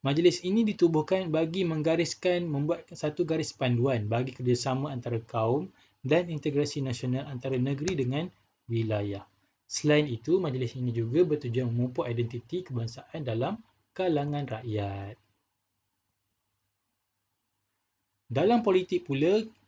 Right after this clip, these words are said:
membentuk gabungan parti politik bagi pelbagai kaum mewujudkan keharmonian dan kestabilan politik selepas berlakunya tragedi tiga belas Mei. Contoh dia macam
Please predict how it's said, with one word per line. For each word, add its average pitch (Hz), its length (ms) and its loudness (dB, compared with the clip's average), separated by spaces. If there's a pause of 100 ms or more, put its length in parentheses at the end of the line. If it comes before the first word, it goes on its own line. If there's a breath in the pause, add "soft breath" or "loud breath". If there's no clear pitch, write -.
(140)
membentuk 165 480 0
gabungan 156 400 0
parti 147 400 -4
politik 127 560 -2
bagi 151 400 -2
pelbagai 131 480 -2
kaum 135 400 0
mewujudkan 143 480 -4
keharmonian 120 800 -2
dan 147 240 -4
kestabilan 147 400 -4
politik 185 480 -2
selepas 127 480 -6
berlakunya 131 640 -2 (320)
tragedi 143 480 -2
tiga 123 320 -2
belas 120 320 -2
Mei. 117 320 2 (1120)
Contoh 123 480 2
dia 120 240 2
macam 151 560 -2